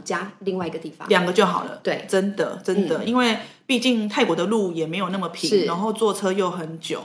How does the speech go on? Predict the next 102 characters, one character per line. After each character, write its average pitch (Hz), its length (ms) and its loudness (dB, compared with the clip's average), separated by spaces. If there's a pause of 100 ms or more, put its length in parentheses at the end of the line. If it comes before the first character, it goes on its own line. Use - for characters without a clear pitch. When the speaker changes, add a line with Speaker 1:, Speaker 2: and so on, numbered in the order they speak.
Speaker 2:
然 185 100 -2
后 208 60 2
Speaker 1:
对。 190 80 2
Speaker 2:
厕 247 200 4
所 165 160 -2
要 208 160 4
找 - 200 -2
都 190 160 0
得 185 160 0 (220)
等 139 240 0
加 185 200 6
油 165 120 0
站 165 220 0
才 147 180 -6
有 156 80 0
得 - 20 -4
上。 - 20 -
Speaker 1:
所 277 60 2
以 233 60 2
其 214 140 0
实 208 260 4
你 190 140 0
就 226 100 -4
是 220 160 -4
舟 220 220 4
车 220 140 0
劳 196 120 2
顿 185 180 -2
还 185 80 -6
蛮 160 280 -10
累 156 180 -4
的。 - 140 -10
Speaker 2:
是， 190 240 0
是， 180 200 -6
是。 170 200 -6
Speaker 1:
嗯。 165 160 -14
Speaker 2:
如 269 80 -4
果 240 100 6
是 240 480 2 (320)
小 285 140 6
朋 294 100 8
友 285 60 6
我 180 80 6
不 165 100 -2
怕， 185 260 4
小 - 120 -4
朋 285 100 0
友 240 60 4
累 240 160 8
归 214 180 6
累 202 180 6
啦， 101 140 2
Speaker 1:
是。 - 80 -6
Speaker 2:
是， 196 60 -8
就 262 160 -4
最 247 160 6
怕 226 180 4
是 226 60 2
老 156 160 -2
人 143 160 -10
家 151 160 -4
啦。 131 40 -2
Speaker 1:
是。 190 220 2
Speaker 2:
对， 196 160 0
老 175 120 0
人 190 60 0
家 240 120 2
比 208 60 -4
较， 196 280 6
比 196 100 0
小 208 140 0
朋 190 100 0
友 180 200 0
更 196 120 2
容 165 160 -4
易 170 100 -8
累 170 240 -4
这 - 80 -6
样 - 60 2
子。 277 60 6
Speaker 1:
所 - 20 8
以 247 40 4
我 185 100 4
一 180 60 0
定 208 140 2
要 196 100 0
包 170 180 2
车。 160 320 -2 (120)
Speaker 2:
哦， 180 220 -4 (140)
那 - 80 4
你 403 80 8
都 415 140 6
是 277 140 0
包 240 260 8
面 233 200 4
包 208 160 6
车 214 80 0
还 180 140 4
是 190 80 -2
游 165 140 4
览 - 160 -4
车？ - 200 -14